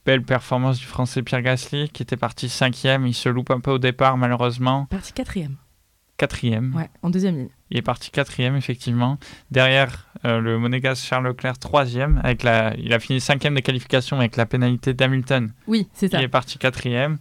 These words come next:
Speaker 1: Et donc, il se loupe un peu au départ. Il percute, euh, il envoie Sainz, euh, il envoie Alonso, euh, en spin. Il prend une pénalité. Après, il remonte bien. Il fait sixième. C'est une de ses courses les plus solides de la saison.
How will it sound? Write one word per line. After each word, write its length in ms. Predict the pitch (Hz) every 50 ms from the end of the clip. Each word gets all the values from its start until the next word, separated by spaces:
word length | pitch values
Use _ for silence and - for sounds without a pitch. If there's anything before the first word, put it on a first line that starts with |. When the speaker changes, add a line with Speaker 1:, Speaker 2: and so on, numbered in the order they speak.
| -
Speaker 1:
Et 60 | - 127
donc, 140 | 131 131 143
il 60 | 147
se 120 | - -
loupe 160 | 160 160 147 170
un 100 | 151 151
peu 140 | 147 -
au 120 | 170 165 160
départ. 460 | 147 151 139 - - 143 143 147 151
Il 100 | 143 127
percute, 460 | 131 131 123 - - - 147 135 -
euh, 380 | 135 127 123 123 120 120 120 120
il 80 | 120 123
envoie 260 | 123 120 117 127 127
Sainz, 440 | 123 - - 127 131 127 120 - -
euh, 380 | 120 - - 139 131 127 127 127
il 100 | 127 127
envoie 280 | 127 127 127 131 131
Alonso, 540 | 127 127 127 131 127 120 127 139 135 127 117
euh, 160 | 110 107 107 110
en 100 | - 120
spin. 360 | 120 - - - 143 147 160 160 - - _ _ - - - _ _ _ _ _ _ -
Il 40 | -
prend 120 | - - 135
une 80 | 131
pénalité. 580 | 127 135 135 135 135 139 139 127 123 139 139 147
Après, 260 | 139 127 - - 135
il 20 | 127
remonte 340 | 117 120 127 127 127 127
bien. 160 | 123 117 123 127
Il 120 | 139 131
fait 120 | - 127
sixième. 460 | 110 - - 127 117 117 123 127 131 123
C'est 200 | - - 127 120
une 140 | 120 120
de 140 | 120 120 120
ses 180 | 110 - 131 117
courses 240 | - 127 120 - -
les 80 | 123
plus 140 | 110 - 123
solides 340 | 117 - 131 123 127 135 131
de 100 | 123 127
la 140 | 120 120 120
saison. 560 | - - 131 127 117 127 131 139 143 151